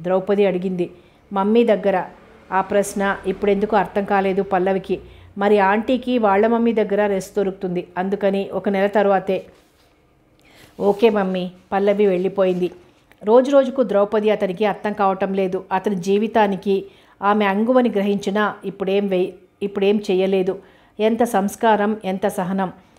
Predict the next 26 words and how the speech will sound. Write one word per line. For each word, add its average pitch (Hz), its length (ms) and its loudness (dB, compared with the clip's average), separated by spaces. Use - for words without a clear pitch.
పల్లవికి 247 500 2
తల్లి 214 300 0
ప్రేమే 214 320 0
నేర్పింది, 190 640 -2
మామూలు 233 400 0
మనుషుల్లా 214 500 0
ఉండే 196 220 0
విధానం 196 460 -2
నేర్పలేదు 185 520 -2
అనుకున్నాడు. 185 580 -2
ఆమె 208 220 2
అందమైన 220 440 2
శరీరంపై 202 680 0
గులాబీ 208 560 0
రంగు 202 220 0
చీర 190 360 0
వెలవెలపోతుంది. 185 960 -2
అతను 208 280 2
భోజనం 208 500 0
చేసి 190 420 -2
లేచాడు. 180 480 -2
పల్లవి 233 340 4
మారం 214 420 2
చేస్తూ 202 360 0
వచ్చింది 196 400 -2
అక్కడికి. 180 380 -4